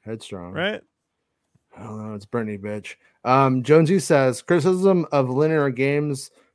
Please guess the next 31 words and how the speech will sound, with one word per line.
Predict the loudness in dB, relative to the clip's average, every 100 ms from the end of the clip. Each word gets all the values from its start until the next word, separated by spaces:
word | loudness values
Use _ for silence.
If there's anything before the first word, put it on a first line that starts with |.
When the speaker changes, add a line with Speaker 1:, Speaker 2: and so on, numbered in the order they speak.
| _
Speaker 1:
points | 0 0 0
to | -2
the | 0
lack | 0 -2
of | -6
player | -2 -2 -2
choice | -2 -2 0 -4 -10
and | -8 -8 -6
replayability. | -6 -6 -8 -4 -4 -4 -8 -18 _ _ _ _
If | -10
players | -2 0 0 0
are | -4
focused | 0 -2 -2 -6
down | -4 -4
a | -6
single | -8 -6 -6 -8
path, | -6 -4 -2 -4 -8 _ _ _ _ _
is | -4 -4
it | -4
really | -2 0
a | 0
game | -2 -4 -2
where | -4
the | -4
actions | -6 -10 -8 -8
matter? | -8 -8 -6 -8 -8
No, | -8 -6
we | -6
need | -8 -10
to | -8
matter." | -6 -6 -10 -16